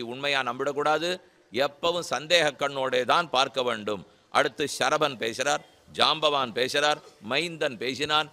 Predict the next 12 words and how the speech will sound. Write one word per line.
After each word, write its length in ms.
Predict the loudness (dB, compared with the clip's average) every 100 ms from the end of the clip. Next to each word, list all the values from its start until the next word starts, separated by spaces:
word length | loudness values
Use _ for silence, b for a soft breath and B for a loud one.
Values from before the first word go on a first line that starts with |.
| _
த்விவிதன் 480 | -10 -6 -4 -4 -6
பேசினான். 500 | -6 -6 -4 0 -2 -2 b -8
ஒரு 180 | -4 -2
நாலு 280 | 0 0 0
பேர் 220 | -2 -4
பேச 320 | -4 -4 -4
பேச 380 | -6 -4 -4 -4
ராமன் 420 | -2 -2 -2 -4
முகம் 340 | -8 -6 -6 -4
போற 260 | -2 -2
போக்கு 340 | -2 -4 -6 -6
தாங்கல. 360 | -4 -4 -4